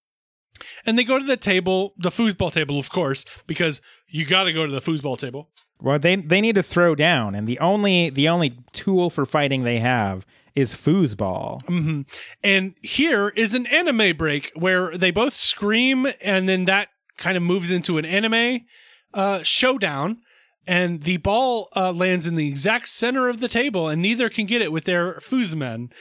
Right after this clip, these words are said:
Speaker 1: which I literally wrote down as "with their foos" because of my understanding of the foos fighters.
Speaker 2: Mm-hmm.
Speaker 1: The Foo
Speaker 2: Mm-hmm.
Speaker 1: Fighters, I'm sorry, I don't mean to incorrectly name the band, uh, because they fight the Foo. Um, and, uh, Jeff tells Shirley that every game he won fairly.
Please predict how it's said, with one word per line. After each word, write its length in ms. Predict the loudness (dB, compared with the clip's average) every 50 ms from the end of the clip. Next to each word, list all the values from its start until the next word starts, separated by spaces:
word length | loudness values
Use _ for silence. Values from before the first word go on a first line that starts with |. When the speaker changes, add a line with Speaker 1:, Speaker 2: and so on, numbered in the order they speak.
| -20 -10 _
Speaker 1:
which 120 | -2 0 2
I 120 | 2 2
literally 440 | 2 2 2 2 2 2 2 2 2
wrote 200 | 2 2 0 0
down 220 | 0 0 2 2
as 200 | 2 0 0 -2
"with 260 | -2 -2 -2 -2 -2 -2
their 180 | 0 0 0
foos" 440 | -2 -2 0 0 2 2 0 0 -2
because 300 | -4 -4 -2 -4 -2 -2
of 140 | -2 -2 -2
my 200 | -2 0 0 0
understanding 600 | 0 -2 -2 -4 -4 -2 -2 -2 -2 -2 -2 -4
of 100 | -4 -6
the 80 | -8
foos 320 | -8 -6 -2 -2 -2 -2 -4
fighters. 420 | -6 -6 -4 -4 -4 -4 -4 -6
Speaker 2:
Mm-hmm. 120 | -8 -8 -10 -12 -14 _ _ _ _ _ -12
Speaker 1:
The 40 |
Foo 260 | -6 -4 -2 0 0 0
Speaker 2:
Mm-hmm. 80 | 0
Speaker 1:
Fighters, 280 | -2 -2 -2 -2 -4 -4
I'm 100 | -4 -2
sorry, 300 | -2 -2 -2 -2 -2 -2
I 40 | -2
don't 120 | -2 -2 -2
mean 100 | -2 -4
to 100 | -4 -6 _ -16 -20 -20 -20 _ _ _ _
incorrectly 640 | -6 -6 -4 -4 -2 -2 -2 -2 -2 -2 -2 -2
name 280 | 0 0 0 -2 -2 -4
the 80 | -4 -2
band, 320 | -2 0 0 -2 -2 -6 -10 -16 -20 -20 -20 _ _ _ _ _ -6
uh, 120 | -4 -4
because 240 | -4 -2 -2 -2 -2
they 100 | -2 -2
fight 260 | -2 -2 -2 -2 -4
the 80 | -6 -6
Foo. 420 | -4 -2 0 0 0 -2 -4 -8 -12 _ _ _ _ _ _ _ -4
Um, 480 | -2 -2 0 0 -2 -2 -4 -6 -8 -12 -16 _ _ _ _ _ _ _ -18 -8 -4
and, 520 | -2 -2 -2 0 -2 -2 -2 -4 -6 -8 -12 -16 _ _ -4
uh, 160 | -2 -2 0
Jeff 240 | 0 0 0 0 0
tells 260 | 0 0 0 -2 -2
Shirley 360 | -2 0 0 2 2 0 0
that 200 | 0 -2 -2 -4
every 260 | -4 -2 -2 -2 -2
game 300 | 0 0 0 0 0 0
he 220 | -2 -2 0 0 0
won 260 | 0 0 0 -2 -2
fairly. 580 | -2 -2 -2 0 0 -2 -2 -2 -2 -2 -4